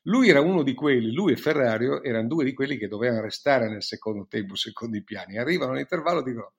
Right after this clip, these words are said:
uno accusa un dolorino alla pate, l'altro dice: "Ma no, ma in fondo è giusto che giochino anche i più giovani", perché hanno capito come andava il film. In fondo la partita è finita quattro a zero per gli altri, perché nel secondo tempo, prese le distanze e forse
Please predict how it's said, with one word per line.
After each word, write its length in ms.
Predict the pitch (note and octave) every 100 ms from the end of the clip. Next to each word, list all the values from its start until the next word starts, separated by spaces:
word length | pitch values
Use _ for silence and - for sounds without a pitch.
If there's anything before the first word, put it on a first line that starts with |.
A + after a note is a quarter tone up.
| _ _ _
uno 240 | F3 G#3
accusa 380 | D3 - D#3+ C#3+
un 100 | C3+
dolorino 500 | C3+ C3+ C3+ D3 C3+
alla 180 | B2+ B2
pate, 360 | A#2+ G#2+ G#2+
l'altro 280 | A2+ D#3 D3+
dice: 280 | B2 B2 G2+
"Ma 80 | G2+
no, 140 | B2
ma 100 | A#2
in 60 | -
fondo 380 | B2+ A#2+ F#2+ - _ _ - - -
è 100 | G2+
giusto 280 | C#3+ B2
che 100 | A#2+
giochino 360 | A2 B2+ B2 B2+
anche 200 | C#3 B2+
i 20 |
più 160 | B2 F3
giovani", 300 | C#3+ F3+ D3+
perché 180 | A2+ A2
hanno 100 | A2
capito 380 | A2 C3+ C#3+
come 160 | A2 G2+
andava 260 | G2 G2+ G2
il 80 |
film. 300 | - - F2+
In 80 | E2+
fondo 240 | - D3+ G#2 - _ _
la 140 | A2+
partita 300 | G#2 C#3+ C#3+
è 20 | D#3
finita 260 | C#3 G#2
quattro 320 | - A#2+ A#2
a 80 | A#2+
zero 240 | A2+ C3 A#2
per 120 | B2+
gli 120 | A#2
altri, 460 | A2 G#2 G2 A#2 C3+ - - - _ _
perché 220 | A#2 A#2+
nel 100 | A#2+
secondo 380 | C3+ B2 C3+ A#2+
tempo, 400 | D3 B2 E2+ -
prese 320 | A2+ C#3 B2+
le 100 | B2
distanze 680 | A#2+ A#2+ C3 B2 A2+ F#2 F2
e 100 | G2+
forse 640 | - C3+ C3+ - F#2 D#2+